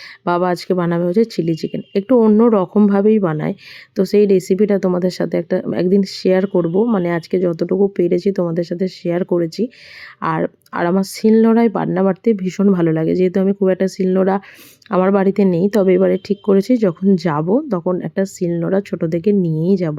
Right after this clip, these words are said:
আর কি। তো যাই হোক, এদিকে চলছে বাবা মেয়েতে দুপুরবেলার রান্নার, রান্নার প্রস্তুতি। মা আছে হচ্ছে দোকানে, আর আমরা এদিকে করছি হচ্ছে রান্নার প্রস্তুতি। যারা চিলি চিকেন খুব একটা ভালোবাসো না, তারা যদি আমার বাবার হাতের এই চিলি চিকেনটা খাও,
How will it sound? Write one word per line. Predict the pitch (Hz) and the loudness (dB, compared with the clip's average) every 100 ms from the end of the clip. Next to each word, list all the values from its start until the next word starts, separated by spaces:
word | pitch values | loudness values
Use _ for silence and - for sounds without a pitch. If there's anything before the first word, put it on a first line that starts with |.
| 160 | -6
আর | 160 - | -8 -12
কি। | 160 _ - - - - - | -18 _ -20 -20 -20 -12 0
তো | 202 | 2
যাই | 196 190 | 4 4
হোক, | 220 | 4
এদিকে | 214 185 185 190 | 2 2 0 0
চলছে | 185 180 196 247 285 | 2 0 2 2 2
বাবা | 190 170 185 | 2 2 0
মেয়েতে | 170 170 196 | 0 -2 0
দুপুরবেলার | 196 185 185 175 175 185 | 0 0 2 2 2 2
রান্নার, | 165 160 214 - 175 | 0 0 -2 -4 -4
রান্নার | 170 160 185 220 | -2 0 0 -2
প্রস্তুতি। | - 180 - 156 143 - - - - - | -4 -8 -6 -6 -6 -8 -14 -20 -20 -4
মা | 185 180 185 | -2 0 0
আছে | 175 196 185 | -2 -2 -2
হচ্ছে | 185 - 208 | -2 -2 -4
দোকানে, | 180 175 170 160 147 - | 0 0 0 -6 -6 -8
আর | - 156 | -6 -4
আমরা | 175 175 180 | -2 0 0
এদিকে | 165 170 220 220 - - | 0 0 0 -2 -6 -2
করছি | 175 165 185 | -2 -2 -6
হচ্ছে | 185 233 | -2 0
রান্নার | 208 156 156 180 | 0 0 -2 -2
প্রস্তুতি। | 185 165 - - - - - - - - | -4 -6 -6 -8 -8 -10 -20 -20 -16 -2
যারা | 196 190 208 | 0 2 0
চিলি | - 220 240 | 0 2 4
চিকেন | 233 247 247 | 4 2 2
খুব | 220 | 2
একটা | 202 196 208 | 2 2 -2
ভালোবাসো | 190 - 160 190 190 170 170 | -2 -2 2 4 2 -2 -6
না, | 160 180 | -6 -4
তারা | 190 180 | -2 0
যদি | 175 196 | 2 2
আমার | 185 170 175 | 2 0 0
বাবার | 175 175 | 0 0
হাতের | 180 180 | 0 0
এই | 190 185 | -2 -2
চিলি | 180 185 180 | 0 0 2
চিকেনটা | 185 185 175 190 | 2 0 -2 -4
খাও, | - 165 151 | -6 -6 -4